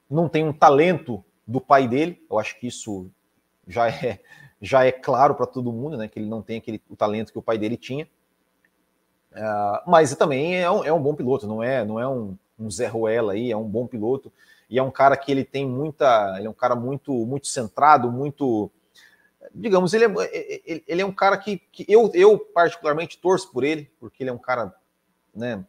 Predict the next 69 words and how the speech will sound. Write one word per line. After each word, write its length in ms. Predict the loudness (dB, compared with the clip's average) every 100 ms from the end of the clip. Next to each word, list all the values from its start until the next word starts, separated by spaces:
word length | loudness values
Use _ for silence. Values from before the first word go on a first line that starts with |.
| _ -16
você 140 | -10
vê 80 | -4
que 60 |
ele 80 | -2
é 40 | -2
certinho, 480 | -2 -6 -6 -8
você 60 | -6
vê 60 | -4
que 60 |
ele 80 | -4
é 40 |
um 40 | -4
cara 140 | -4
empenhado, 560 | -4 -8 -6 0 0 -2
você 80 | -6
vê 80 |
que 80 | -6
ele 80 | -6
é 20 |
um 60 | -4
cara 220 | -2 -4
que 100 | -4
tenta 320 | -12 -10 -8
sempre, 440 | -10 -10 -8 -10 -12 _ _ _ _
sempre 560 | -8 -6 -2 -2 -4 _ _ -2
fazer 160 | 0
as 100 | 0
coisas 240 | -2 -2 -2
da 80 |
maneira 260 | -2 0 -2
correta. 520 | -2 2 2 2 -2 _ _ _
É, 360 | -2 0 2 2
mas, 280 | 4 6 4
apesar 380 | 2 4 4 4
disso, 220 | 2 -4
tem 120 | -2
uma 120 | -2
crítica 400 | -2 -4 -4 -2
a 40 | 0
ele, 180 | 0
né? 140 | 0 -4
Porque 300 | -6 -8 -4
ele 240 | -4 -4
ficou 280 | -6 -6 -4
bravo 400 | 4 6 6 4
lá 160 | 0 0
que 300 | -2 -6 -4
ontem, 420 | -4 -6 -8 -8
né, 140 | -4
o 120 | -4
Magnussen, 800 | -4 -6 -6 -6 -8 -8 -10 -8 -2
ah, 180 | 0
porque 240 | 0 -4 -12
isso 180 | -12 -12
não 60 |
devia 160 | -6 -4
ter 80 | -6
acontecido, 640 | -8 -12 -10 -6 -6 -6
porque 240 | -12 -8
a 20 |
equipe 300 | -10 -6 -6
deveria 280 | -4 -2 -2
ter 100 | -2
mandado 440 | -6 -2 4 4 2
o 20 |
Magnussen 520 | -4 -6 -8 -8 -8
deixar 220 | -8 -4
ele 100 | -6
passar. 640 | -4 -4 -2 -2 -2 -4